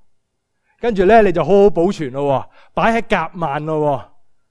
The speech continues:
喎。呢張支票對你有冇益處啊？冇益處。幾時先至實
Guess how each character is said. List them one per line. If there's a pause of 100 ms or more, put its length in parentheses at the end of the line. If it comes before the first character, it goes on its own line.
(1400)
喎。
呢
張
支
票
對
你
有
冇
益
處
啊？ (680)
冇
益
處。
幾
時
先
至 (460)
實